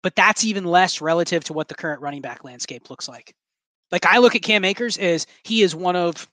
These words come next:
sixty or seventy running backs that I want on rosters, but there are fifty-five to sixty of those that I really don't care which ones I have.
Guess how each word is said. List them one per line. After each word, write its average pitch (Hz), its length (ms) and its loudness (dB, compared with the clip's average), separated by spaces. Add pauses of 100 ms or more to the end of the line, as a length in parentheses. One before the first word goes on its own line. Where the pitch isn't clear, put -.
(360)
sixty - 480 0
or 170 60 0
seventy 180 420 0
running 165 260 -4
backs 185 280 -2
that 156 120 -6
I 147 100 -4
want 156 200 -6
on 151 140 -6
rosters, 151 480 -6 (720)
but 170 180 2
there 170 280 4
are 156 40 -2
fifty-five 185 680 0
to 160 60 -6
sixty 190 380 -4
of 175 80 -6
those 175 220 -2
that 156 120 -6
I 151 80 0
really 156 240 -2
don't 147 180 -10
care 143 200 -10
which 139 160 -10
ones 139 160 -14
I 123 60 -12
have. 120 280 -16